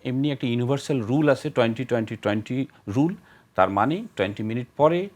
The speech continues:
টোয়েন্টি ফিট দূরে টোয়েন্টি সেকেন্ড তাকানো। এত বাঁধাধরা কিছু না, প্রতি আধা ঘন্টা পর পর একটু এদিক ওদিক তাকানো, ব্লিঙ্ক করা। আরেকটা হচ্ছে চোখের আর্টিফিশিয়াল টিয়ার দেওয়া, এটা হচ্ছে এক ধরনের। তাছাড়াও আর অনেক কিছু আছে, সেগুলো অত বিস্তারিত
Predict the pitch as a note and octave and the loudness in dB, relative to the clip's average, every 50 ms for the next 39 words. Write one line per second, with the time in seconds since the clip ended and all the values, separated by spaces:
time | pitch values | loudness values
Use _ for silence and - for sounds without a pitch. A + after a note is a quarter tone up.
0 | _ _ - F#2+ G2 G2+ - G2 - G#2+ G2+ G#2+ G#2+ A2+ C#3+ D#3+ E3+ E3 E3 D#3+ | _ _ -8 -8 -8 -8 -10 -10 -10 -8 -8 -8 -4 -2 0 2 2 0 -2 -2
1 | - B2+ A2+ A2+ G#2+ A2 - - G2+ G2+ G2+ - F#2+ E2+ E2 D#2+ D2 B1 B1 - | -2 -2 -2 -2 -2 -6 -4 -4 -4 -2 -2 0 -2 -2 -2 -4 -8 -8 -10 -14
2 | _ - - _ _ - G#2+ A#2 - - C#3 A2+ G#2+ A2+ B2 C#3 C3+ D#3+ F3 F#3 | _ -20 -20 _ _ -2 -2 -2 -2 -2 2 2 4 4 4 4 4 4 4 4
3 | F#3 F#3 F#3+ E3 - E3 C3+ D3+ A#3+ - _ _ _ _ _ _ - C3+ C3 D3 | 4 2 -2 -2 -2 -2 -2 -2 -4 -8 _ _ _ _ _ _ -10 -2 4 4
4 | B2 C3 D3 D3 D#3 E3 D#3+ D#3 D3 C#3+ B2+ - C#3+ B2+ - - C3 A2+ G2 F#2 | 4 6 4 2 0 0 -2 0 -2 -2 -2 -2 -6 -8 -6 -4 -4 -4 -2 -4
5 | G2 G#2+ G#2 A#2 A2+ - A2 G#2+ - B2+ B2 B2+ D3 - _ _ _ _ _ _ | -6 -8 -8 -6 -4 -2 -2 -2 -2 -4 -6 -6 -8 -12 _ _ _ _ _ _
6 | - A2 G2+ B2 D#3+ F3 E3+ E3+ D3 C3+ C3 F3 - - - - - _ _ _ | -8 -2 2 2 4 4 4 2 2 0 0 0 -4 -12 -20 -20 -20 _ _ _
7 | _ - - C3+ E3 E3 - F#3+ F#3 F#3 - - C4 C4+ _ _ _ _ _ _ | _ 0 2 2 2 2 -2 -4 -4 -4 -4 -6 -8 -8 _ _ _ _ _ _
8 | - - C#3 C3 - F3+ F3+ - - A2 A2 A#2+ A#2 A#2 - - D3+ C#3+ - - | -4 -4 -2 -2 -2 -4 -2 0 0 0 0 -2 -6 -8 -6 -6 -6 -6 -4 0
9 | G3 F#3 C#3+ G#2+ E2+ C#2+ D2+ A#1 G1+ - - _ _ _ _ - _ _ _ _ | 2 4 4 4 2 0 0 0 0 -4 -8 _ _ _ _ -20 _ _ _ _
10 | _ _ _ - F3+ E3+ F#3 F3+ F#3 E3+ - F#3+ F3+ - _ - - E3 D3 C3 | _ _ _ 0 2 2 2 0 0 -2 -2 -4 -4 -4 _ 4 6 6 6 4
11 | A2+ C3 A2+ F2 C#2 A1 G#1 - _ _ _ - C3 C#3 - - F3+ F#3+ F#3 F#3 | 0 -4 -4 -4 -4 -6 -10 -12 _ _ _ 2 2 2 2 2 2 2 2 2
12 | F#3+ G#3 - _ _ - _ _ _ - - C3+ C#3 C3 C3+ D#3 E3 E3 F3+ E3+ | 0 -2 -8 _ _ -20 _ _ _ 2 4 6 6 6 6 4 2 0 -4 -2
13 | - E3+ D3 A#2 - - C#3+ - - - - C#3 B2+ B2+ A2+ A#2 - A2+ G#2 A2+ | 2 4 4 4 4 2 -6 -8 -8 -6 -6 -2 0 2 2 2 0 -2 -6 -6
14 | - - - A#2+ A#2 A2+ - A#2 A2+ | -4 0 0 0 0 0 -2 -4 -4